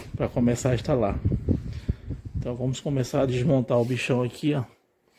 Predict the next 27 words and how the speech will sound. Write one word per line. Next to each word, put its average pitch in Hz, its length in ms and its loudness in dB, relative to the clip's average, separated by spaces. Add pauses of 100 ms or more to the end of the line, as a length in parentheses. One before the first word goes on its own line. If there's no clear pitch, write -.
(880)
Desligar 139 560 4
a - 20 -4
fiação 135 460 0
aqui 123 180 -2
do 123 80 2
conector. 143 640 2 (2750)
Já 139 80 -4
desliguei, 143 560 0
ó. 127 80 2 (1500)
Que - 80 -18
é - 20 -14
o - 40 -18
conector 135 380 -2
do 131 120 2
fã. 160 360 0 (2500)
Vamos 143 360 -2
começar 143 520 2
a 151 40 2
desmontar 151 520 2
o 160 60 4
bicho 143 200 0
aqui. 139 160 -6
Tá 139 100 0
vendo 147 100 4
aqui 139 120 0
o 143 80 4
conector? 175 480 0